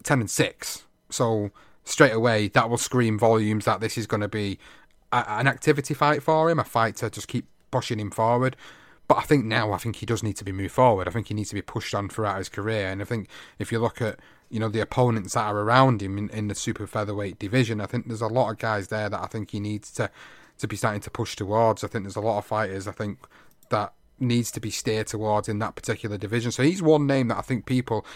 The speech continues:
if you don't have the opportunity to watch him, please do go and do it afterwards. If you've not seen him fight before, you've not seen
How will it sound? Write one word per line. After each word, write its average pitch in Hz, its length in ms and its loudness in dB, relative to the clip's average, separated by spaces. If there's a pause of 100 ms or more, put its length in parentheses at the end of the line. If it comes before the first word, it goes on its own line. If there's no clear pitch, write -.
(120)
if 110 80 -2
you 127 60 0
don't 143 300 8 (640)
have 135 240 8
the 135 80 6
opportunity 123 540 0
to - 100 -6
watch 113 300 -2
him, 110 100 -4
please 120 420 0 (640)
do 135 180 6
go 127 200 8
and 120 100 2
do 117 140 4
it 104 60 0
afterwards. 107 500 -2
If 98 100 -10
you've 104 100 -6
not 113 220 0
seen 117 300 -2
him 120 260 -2
fight 110 260 0
before, 117 460 4
you've 98 160 -4
not 107 220 -2 (260)
seen 110 400 -2